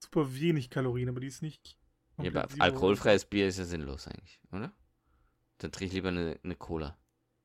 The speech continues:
Speaker 2: Oder?
Speaker 1: Ja, aber fürs Feeling kannst du ja drei Tropfen von dem siebenundneunzig-prozentigen dann da reinmachen.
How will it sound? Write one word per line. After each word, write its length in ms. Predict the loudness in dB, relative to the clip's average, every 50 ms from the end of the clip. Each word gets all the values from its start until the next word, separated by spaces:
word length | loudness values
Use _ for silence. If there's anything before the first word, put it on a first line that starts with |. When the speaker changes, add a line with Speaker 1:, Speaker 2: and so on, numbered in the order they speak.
| _ _ _ _ _ _ _ _ _ _ _ _ _
Speaker 2:
Oder? 220 | -12 -10 -10 -12 -14 _ _ _ _ _ -10
Speaker 1:
Ja, 160 | -8 -6 -6 -6 -8
aber 360 | -8 -8 -8 -8 -10 -12 -14 _ _ _ _ _ _ _ _ _ _ _ _ _ _ _ _ _ -6
fürs 180 | -6 -6 -6
Feeling 400 | -6 -4 -4 -4 -2 -4 -4 -2
kannst 260 | 0 -2 -2 0 0
du 60 | 2 2
ja 100 | 4 4
drei 220 | 4 4 2 2
Tropfen 440 | 2 0 -2 -2 -2 0 0 0 2
von 220 | 2 2 0 0
dem 240 | 0 -2 -2 -6 -10 -12 -12 -12 -12 -12 _
siebenundneunzig-prozentigen 1200 | -10 -8 -8 -4 -2 -2 0 0 0 0 -4 -10 -16 -8 -6 -6 -4 0 0 -2 0 -2 -6 -6
dann 100 | -6 -2
da 100 | -2 0
reinmachen. 600 | 0 2 0 0 2 0 0 0 0 -4 -6 -10